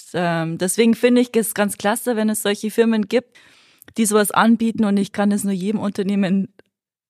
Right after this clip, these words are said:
aus Eigennutz, als eigener Kunde, ähm,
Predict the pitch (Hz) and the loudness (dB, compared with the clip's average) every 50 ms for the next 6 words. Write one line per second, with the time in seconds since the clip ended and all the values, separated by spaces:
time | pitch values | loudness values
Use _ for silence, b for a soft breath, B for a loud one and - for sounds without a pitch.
0 | _ _ _ _ _ - 190 185 - - - 180 202 220 202 214 202 190 202 190 | _ _ _ _ _ 0 0 0 -2 -2 0 0 2 2 2 0 0 0 0 0
1 | 190 208 214 226 - - - - - - - 196 - - - - 175 185 202 214 | 0 2 2 0 0 -2 -8 -8 -2 -2 -2 -2 -2 -4 -2 -2 0 0 0 0
2 | 208 190 190 - - - 233 220 208 180 170 170 180 180 180 - - - 185 180 | 0 -2 -2 -2 0 2 2 2 2 2 0 -2 -2 -2 -4 -4 -2 -2 0 0
3 | 170 165 170 175 170 170 - | 0 0 -2 -2 -4 -4 -8